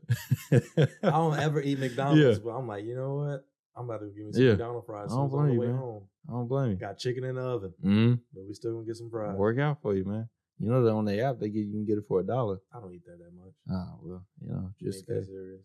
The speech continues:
Speaker 2: I just,
Speaker 1: I mean, I
Speaker 2: just,
Speaker 1: got some
Speaker 2: I
Speaker 1: apple
Speaker 2: just need
Speaker 1: waffle, I
Speaker 2: some,
Speaker 1: don't
Speaker 2: I
Speaker 1: even
Speaker 2: need
Speaker 1: eat
Speaker 2: some
Speaker 1: there.
Speaker 2: cookies
Speaker 1: Yeah.
Speaker 2: and, and some fries, man.
Speaker 1: Yeah.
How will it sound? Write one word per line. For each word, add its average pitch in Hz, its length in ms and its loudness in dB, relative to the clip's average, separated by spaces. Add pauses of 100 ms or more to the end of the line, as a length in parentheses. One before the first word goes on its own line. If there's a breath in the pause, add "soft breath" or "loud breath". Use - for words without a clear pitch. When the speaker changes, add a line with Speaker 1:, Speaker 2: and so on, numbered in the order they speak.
Speaker 2:
I 113 40 -16
just, 110 120 -10
Speaker 1:
I 117 60 4
mean, 135 120 8
I - 40 4
Speaker 2:
just, 202 80 4
Speaker 1:
got 190 140 4
some 151 120 2
Speaker 2:
I 160 100 4
Speaker 1:
apple 160 40 2
Speaker 2:
just 151 60 -2
need 160 60 4
Speaker 1:
waffle, 170 120 4
I 127 40 -2
Speaker 2:
some, 160 160 2
Speaker 1:
don't 160 140 6
Speaker 2:
I 156 40 6
Speaker 1:
even 156 160 4
Speaker 2:
need 160 60 4
Speaker 1:
eat 151 80 2
Speaker 2:
some 131 80 2
Speaker 1:
there. 107 80 6 (100)
Speaker 2:
cookies - 680 -8
Speaker 1:
Yeah. 101 120 10
Speaker 2:
and, 98 180 2
and 101 220 -18
some 104 180 -20
fries, 90 360 -14
man. 92 180 -20 (380)
Speaker 1:
Yeah. 82 200 -6